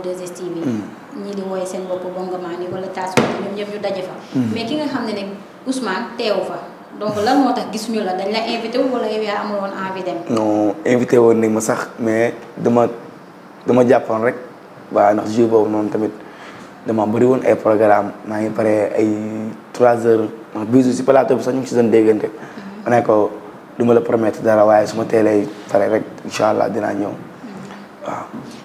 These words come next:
Speaker 1: Mais am na si, si ñi ñu dégganteel ñu wax ñu ni plateau bi naroon nga dem, mais bi nga gisee ne affaire yi dafa am ay affaire yu dàgg sant ak te invité nañ si yu bëri, yow nga ne xëjoo ci loolu, doo dem.
Speaker 2: Bon, confrontation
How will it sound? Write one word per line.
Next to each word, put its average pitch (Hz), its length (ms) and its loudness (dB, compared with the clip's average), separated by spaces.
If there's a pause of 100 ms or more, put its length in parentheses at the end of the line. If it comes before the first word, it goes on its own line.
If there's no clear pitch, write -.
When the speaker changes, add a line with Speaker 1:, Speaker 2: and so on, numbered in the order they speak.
(140)
Speaker 1:
Mais 202 200 -6 (260)
am 233 220 -2
na 226 200 -6
si, 226 280 -8
si 226 240 -10 (100)
ñi 233 160 -2
ñu 233 480 -8
dégganteel 208 600 -2
ñu 208 140 -4
wax 214 220 -4
ñu 180 160 -4
ni 277 140 -6 (720)
plateau 220 500 -2
bi 180 140 -4
naroon 214 320 -2
nga 185 140 -4
dem, 170 260 -6
mais 208 160 -2
bi 226 80 -6
nga 254 180 2
gisee 208 240 -2
ne 202 140 -6
affaire 202 320 -6
yi 185 60 -6
dafa 208 160 -6
am 202 200 -6
ay 190 140 -8
affaire 202 320 -6
yu 190 100 -8
dàgg 185 240 -4
sant 190 160 -8
ak - 200 -12
te 202 60 -8 (120)
invité 220 300 -4
nañ 202 140 -4
si 202 140 -8
yu 190 160 -8
bëri, 208 240 0
yow 196 140 0
nga 202 100 -2
ne 196 80 -6
xëjoo 196 340 -4
ci 190 120 -6
loolu, 180 280 -4
doo 175 140 -4
dem. 175 220 -4 (1040)
Speaker 2:
Bon, 117 380 2 (1000)
confrontation 139 720 4